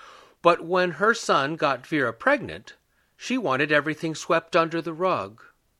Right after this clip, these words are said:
Sure, Granny smoked, drank, and cussed, but she didn't hide it from anyone. She wasn't going to hide Vera and Harry's situation either.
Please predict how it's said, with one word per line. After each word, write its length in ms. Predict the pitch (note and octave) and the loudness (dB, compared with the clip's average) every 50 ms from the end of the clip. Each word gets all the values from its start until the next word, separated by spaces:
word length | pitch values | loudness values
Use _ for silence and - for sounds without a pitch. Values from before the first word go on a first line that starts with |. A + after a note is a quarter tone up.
| _ _ _ _ _ _ | _ _ _ _ _ _
Sure, 580 | - - - D#4 C4 A2 - - - - - _ _ _ _ _ | -6 -2 0 2 2 0 -2 -6 -14 -20 -20 _ _ _ _ _
Granny 340 | _ - F3 F3+ D#3 A#2 E2 | _ 2 4 4 4 2 -4
smoked, 560 | - - - D#3+ D#3 D3+ D3+ - - A#2 A#2 - | -8 -4 2 4 4 4 4 0 -8 -16 -14 -4
drank, 360 | - C#3 D3 D3 C#3 C3 - | 0 0 0 0 0 -4 -10
and 160 | - F#2 - | -14 -18 -12
cussed, 520 | - - G3 G3+ D3+ A#2+ - - - - - _ _ _ _ _ _ - | -2 2 2 4 4 2 -2 -10 -16 -18 -20 _ _ _ _ _ _ 0
but 180 | - F3+ - | 0 0 0
she 180 | - - F3+ D#3+ | 0 -2 -4 -2
didn't 360 | C#3+ - D#3+ C3 G#2+ - - | 0 -2 -2 -2 -4 0 4
hide 220 | - G#3 G3 C#3 G#2+ | 6 6 6 6 2
it 100 | G2 - | -4 -8
from 220 | - C3 B2 A#2+ | -8 -8 -6 -6
anyone. 560 | A#2 G#2 F#2 E2+ D#2+ D#2+ C#2 C#2 E2+ A#2+ D3+ _ _ _ _ _ _ _ _ _ - - - - | -6 -8 -8 -10 -10 -10 -12 -12 -14 -18 -20 _ _ _ _ _ _ _ _ _ -20 -20 -20 -14
She 180 | - - - F#3+ | -10 -4 -2 0
wasn't 380 | F3 E3 D#3+ D3+ C#3+ D3+ D3 - | 2 2 2 2 2 -2 -6 -6
going 320 | - C#3+ C#3+ C#3 C#3 C#3 | -4 -2 -2 -2 -2 -4
to 80 | C3+ C#3+ | -6 -8
hide 420 | B2+ - D3+ C3+ B2+ B2 B2+ B2 | -2 0 2 2 2 2 0 -4
Vera 280 | B2 C3+ C#3+ C3+ C3 C3 | -4 -4 -2 0 0 -2
and 160 | A#2 C3 B2 | -2 -4 -8
Harry's 420 | A#2 - G3 G3+ E3+ B2+ A#2+ C3 - | -6 -2 0 0 0 0 -2 -4 -8
situation 760 | - - D3 C#3+ - - D3+ C3+ A2 G#2+ A2 - - C#3+ C#3+ | -10 -10 -10 -10 -8 -6 -4 -4 -4 -4 -6 -8 -10 -10 -8
either. 560 | E3+ F3 G3 G#3 F#3+ - D#2+ D#2 F2+ B2 C3+ | -6 -4 -4 -4 -6 -8 -12 -14 -14 -18 -20